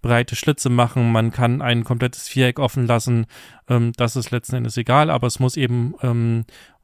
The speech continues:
ja, sagen wir mal zehn mal zehn, also hundert Quadratzentimeter sein. Ähm, und zum Innenraum muss eben alles abgedichtet sein. Das heißt, man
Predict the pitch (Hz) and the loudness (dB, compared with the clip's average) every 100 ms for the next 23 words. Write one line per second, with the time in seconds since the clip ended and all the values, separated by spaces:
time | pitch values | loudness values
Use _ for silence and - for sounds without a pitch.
0 | _ - _ _ 214 185 113 95 - 117 | _ -20 _ _ -10 -4 -4 -4 -4 0
1 | 110 107 - 127 113 107 127 123 110 110 | 0 -2 -2 -2 0 -2 -2 -2 -2 0
2 | 120 110 - 110 - 110 - 110 107 107 | 0 0 -2 -4 -2 -2 -2 -2 -2 -2
3 | 101 98 107 147 208 214 - - - - | -4 -2 0 2 0 -4 -14 -20 -20 -20
4 | _ 135 135 139 147 - 147 135 - 135 | _ 2 4 4 0 0 -2 -2 -6 -8
5 | 127 139 139 127 123 123 127 139 127 131 | -4 -2 0 0 2 2 0 -2 -2 0
6 | 120 113 113 - 113 107 - - 117 104 | -2 0 -4 -4 -6 -6 -6 -6 -2 -2
7 | 104 127 135 - 123 120 | -2 -2 0 0 -2 -2